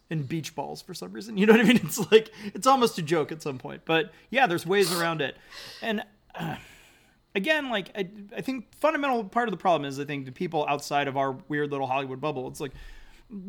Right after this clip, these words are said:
Hollywood is much more conservative than you'd think, like, or, or that we get cast in this, like, weird light. And two, I will argue, and I apologize for any of my writer friends that are listening to this, but, like, they're probably the most boring people among us.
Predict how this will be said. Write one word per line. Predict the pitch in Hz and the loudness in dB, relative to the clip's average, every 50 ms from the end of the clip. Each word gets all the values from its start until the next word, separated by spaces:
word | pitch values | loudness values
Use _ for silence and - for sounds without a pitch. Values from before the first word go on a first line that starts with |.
| 202 180 202 - - | -12 -12 -12 -8 -4
Hollywood | - 226 277 320 285 294 240 | 0 0 0 0 -2 -4 -4
is | 240 190 185 - - 202 196 202 | -6 -6 -8 -8 -6 -6 -4 -2
much | 190 208 294 254 - | -2 -2 -2 -2 -2
more | 254 269 254 | -2 -2 0
conservative | - 240 220 - 220 220 208 214 208 175 | -2 -2 2 4 4 4 4 2 0 2
than | 190 185 | 0 -2
you'd | 175 170 143 131 127 | -2 -4 -6 -8 -12
think, | - - - 170 165 180 190 - - - _ _ _ _ _ _ - | -14 -8 -2 -2 -2 -2 -2 -6 -10 -20 _ _ _ _ _ _ -12
like, | 202 170 165 151 147 139 - - - | -6 -2 0 0 0 0 -2 -6 -4
or, | 160 156 160 151 143 165 175 170 | -2 -2 -2 -2 -4 -2 -2 -2
or | 160 | 0
that | 151 180 180 170 | 0 -2 -2 0
we | 175 190 | -2 0
get | 156 180 160 - | 0 0 -2 -4
cast | - - - 156 139 151 165 165 - - - | -6 -2 0 2 4 4 2 0 -2 -4 -6
in | 165 147 143 | -6 -6 -6
this, | 147 135 - - | -6 -8 -6 -6
like, | 147 135 - | -6 -6 -6
weird | 139 147 151 147 127 127 | -4 -4 -4 -4 -4 -4
light. | 131 131 135 139 - - - - - - - - - | -2 -2 -2 -4 -6 -12 -20 -20 -20 -20 -16 -10 -4
And | 180 180 165 | -4 -4 -2
two, | - 240 240 247 254 | -2 -4 -4 -4 -4
I | - - 165 190 | 0 2 2 2
will | 208 202 196 190 - | 4 4 2 2 2
argue, | - 165 165 156 170 185 190 185 | 2 0 0 0 0 0 0 2
and | 165 143 143 | 0 0 -2
I | 156 147 | -4 -6
apologize | 143 131 - 165 156 151 151 160 156 - | -6 -4 -4 -4 -2 -2 -2 -4 -6 -6
for | - 151 147 143 151 - | -6 -6 -6 -6 -6 -6
any | 175 165 170 165 | -4 -2 -2 -2
of | 160 139 | -2 -2
my | 151 135 | -4 -4
writer | 131 131 131 139 143 160 165 | -2 -2 -2 -2 -2 -4 -6
friends | 160 - 160 151 156 165 156 - | -6 -6 -6 -6 -6 -6 -6 -6
that | 160 143 | -6 -4
are | 139 135 | -4 -4
listening | 135 143 151 - 190 196 202 | -4 -6 -6 -6 -6 -6 -6
to | 202 214 | -6 -4
this, | 226 240 233 - | -4 -6 -6 -6
but, | - - 160 - | -6 -8 -6 -4
like, | 170 147 143 - | -4 -6 -4 -2
they're | - 233 240 | -4 -4 -4
probably | 196 - - - - 233 240 208 226 202 226 208 | -4 -10 -8 -2 0 0 0 0 -2 -4 -4 -2
the | 175 | -2
most | 175 160 151 143 - - - | 0 0 0 -2 -2 -4 -4
boring | 160 156 147 139 131 | -4 -4 -4 -4 -6
people | - 139 123 - 127 123 | -8 -10 -10 -8 -8 -8
among | 123 123 127 139 | -8 -10 -10 -12
us. | 151 151 - - | -14 -16 -16 -18